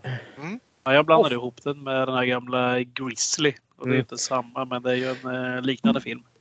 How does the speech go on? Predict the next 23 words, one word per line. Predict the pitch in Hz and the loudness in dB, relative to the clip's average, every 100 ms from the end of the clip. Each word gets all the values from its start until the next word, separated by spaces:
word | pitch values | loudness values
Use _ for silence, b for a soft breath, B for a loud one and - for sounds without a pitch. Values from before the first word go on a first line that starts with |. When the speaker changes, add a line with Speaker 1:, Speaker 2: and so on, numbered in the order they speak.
| _ _ | _ _
Speaker 3:
Ja, | 151 160 175 190 | 4 10 12 12
och, | - 170 170 - | 12 10 10 4
eh, | 165 156 | 4 4
Grizzly | 151 165 214 - 208 | 6 6 4 6 8
har | 190 | 10
jag | 156 | 10
också | 165 - - 214 | 8 0 0 0
sett, | - 135 117 117 | 4 6 6 6
men | 131 | 8
jag, | 151 175 151 139 | 8 8 2 -4
mig | 147 151 202 | 2 6 6
personligen | 202 160 - 202 196 147 | 6 2 4 4 6 6
tycker | 127 131 - | 6 2 8
jag | 120 110 | 8 8
att | - | 6
Prophecy | 160 160 - 127 - 127 113 | 6 6 2 0 6 6 8
är | 110 113 | 8 6
en | 110 117 | 6 4
mycket | 120 120 147 | 2 4 6
mer | 120 110 | 8 8
underhållande | 117 110 107 107 165 120 101 101 | 4 4 4 8 8 8 6 4
film. | - 113 95 95 104 | 0 0 0 -2 0
Grizzly | 123 151 - - 147 123 104 | 6 6 4 -4 6 10 10